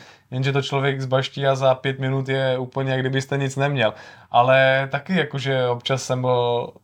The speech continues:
nebo že jsem čekal jakoby víc, ale stejně jsem to všecko prohrál, takže, <laughs> takže mi to bylo úplně jedno.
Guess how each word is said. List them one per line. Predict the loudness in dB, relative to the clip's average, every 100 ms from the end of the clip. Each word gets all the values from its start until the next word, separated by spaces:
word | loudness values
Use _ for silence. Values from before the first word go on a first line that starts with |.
| -10
nebo | -4 -2
že | 0
jsem | -2
čekal | -2 0 2 2
jakoby | 2 -2 -4
víc, | -2 -4 -2
ale | 2 2 2 -2 -20 _
stejně | -4 -2
jsem | -2
to | -4
všecko | -4 -4 -4
prohrál, | -4 0 2 0
takže, | -2 -4 -4 0 -2
<laughs> | 2
takže | 0 0 -2 -2 0
mi |
to | -2 -4
bylo | -2 -2
úplně | 0 -2 -2
jedno. | -2 -2